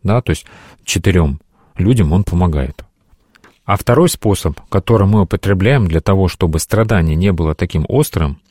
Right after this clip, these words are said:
таким душу раздирающим, это его перестройка на гнев. Легче гневаться на неправду зе-, земную, легче гневаться на виновников страдания, а порой на того, кто страдает и требует сострадания,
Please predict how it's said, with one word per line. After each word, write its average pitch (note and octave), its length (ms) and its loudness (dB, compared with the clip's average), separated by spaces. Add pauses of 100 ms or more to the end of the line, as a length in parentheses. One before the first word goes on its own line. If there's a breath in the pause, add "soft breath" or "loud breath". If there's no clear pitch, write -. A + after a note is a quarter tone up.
(360 loud breath)
таким G2 340 0
душу G2+ 280 -2
раздирающим, E2+ 800 0 (200)
это F2+ 260 -2
его E2+ 300 2
перестройка F2+ 680 0
на F#2+ 140 2
гнев. D#2+ 380 -2 (380 soft breath)
Легче G2 460 0
гневаться F#2 480 -2
на F2+ 160 0
неправду G2 640 0
зе-, D#2+ 260 -4
земную, G#2 600 0 (180 soft breath)
легче F#2+ 380 0
гневаться F2 500 0
на E2 120 0
виновников F2 600 0
страдания, G2 680 0 (280 loud breath)
а E2+ 120 -2
порой A#2+ 320 4
на F#2 140 0
того, A#2 260 2
кто - 180 -4
страдает F#2+ 580 0
и D#2+ 60 -2
требует A2+ 420 0
сострадания, F2 840 -2